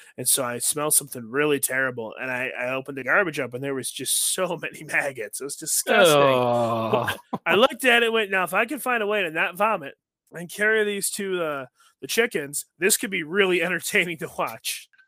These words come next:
Speaker 2: Did you?
Speaker 1: So I did. I did, <laughs> I did
Speaker 2: Oh.
Speaker 1: very much. I dumped 'em right in the middle, and it was like Jurassic Park. It was amazing.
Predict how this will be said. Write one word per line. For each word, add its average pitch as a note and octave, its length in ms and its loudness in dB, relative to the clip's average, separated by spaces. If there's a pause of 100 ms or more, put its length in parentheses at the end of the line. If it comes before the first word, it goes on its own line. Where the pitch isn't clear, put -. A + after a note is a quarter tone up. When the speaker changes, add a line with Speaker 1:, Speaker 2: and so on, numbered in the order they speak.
(280)
Speaker 2:
Did B2+ 220 2
you? F#3 100 4
Speaker 1:
So E3 360 0
I C#3+ 120 -6
did. C3 420 -10
I A#2+ 120 -10
did, C#3 200 -10
<laughs> - 0 -
I - 60 -10
did - 120 -6
Speaker 2:
Oh. C#3 180 6
Speaker 1:
very D#3+ 280 -2
much. D3+ 240 -6
I F3 120 4
dumped F3 320 -2
'em D#3 100 -8
right D#3+ 160 -2
in D3+ 80 -14
the D3 60 -6
middle, C#3+ 260 -6
and C#3 100 -6
it C#3+ 100 -4
was C#3+ 220 -8
like C3+ 200 -8
Jurassic B2+ 480 -8
Park. B2 340 -8
It C#3+ 140 -6
was C3 200 -6
amazing. A#2 600 -8